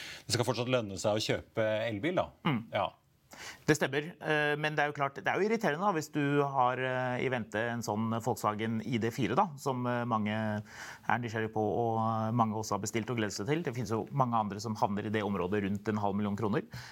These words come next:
Speaker 2: Vil jo da bli, eh, tjuefire tusen kroner dyrere da.
Speaker 1: Au da.
Speaker 2: Mens, eh, hvis du har en, eh, Taycan Turbo S for eksempel, så snakker vi tre hundre og tredve tusen kroner.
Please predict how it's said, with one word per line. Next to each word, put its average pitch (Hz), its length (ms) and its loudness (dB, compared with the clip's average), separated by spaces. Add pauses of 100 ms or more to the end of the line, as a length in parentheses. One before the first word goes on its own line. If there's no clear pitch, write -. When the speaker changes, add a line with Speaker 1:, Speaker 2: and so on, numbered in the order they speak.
(120)
Speaker 2:
Vil - 100 2
jo 226 80 6
da 170 140 6
bli, 143 260 0
eh, 139 220 0
tjuefire 147 360 2
tusen 135 280 -2
kroner 123 220 0
dyrere 110 220 2
da. 101 140 4 (540)
Speaker 1:
Au 101 100 0
da. - 80 -10 (480)
Speaker 2:
Mens, - 460 0
eh, 135 180 2 (400)
hvis 139 220 2
du 143 100 2
har 120 200 4
en, 123 260 0
eh, 113 160 0
Taycan 110 440 0
Turbo 104 340 0
S - 220 -4
for 147 120 -2
eksempel, 143 320 -4
så 208 420 0
snakker 214 260 -2
vi 208 240 0 (360)
tre 156 180 4
hundre 143 220 -2
og 131 80 -2
tredve 107 260 -2
tusen 98 260 -6
kroner. 98 300 0